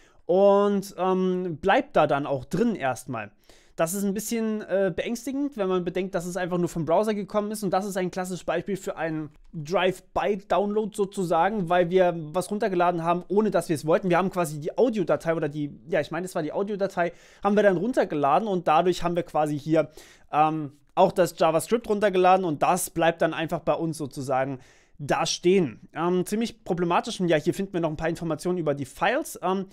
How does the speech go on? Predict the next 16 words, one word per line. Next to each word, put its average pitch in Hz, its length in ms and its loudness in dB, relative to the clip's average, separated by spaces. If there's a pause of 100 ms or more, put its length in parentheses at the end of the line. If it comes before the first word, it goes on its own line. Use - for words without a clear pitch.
(280)
wir 165 100 -2
finden 226 280 -4
hier 196 120 0
zum 196 80 -8
Beispiel 175 240 -2
auch 147 120 -4
den 151 120 -4
Dateinamen. 208 800 -2 (500)
Einmal 190 420 6
I 165 180 6
O 220 220 4
helper 202 480 4
Punkt 170 340 -4
exe 214 480 -2 (220)
und 185 280 0
einmal 180 360 4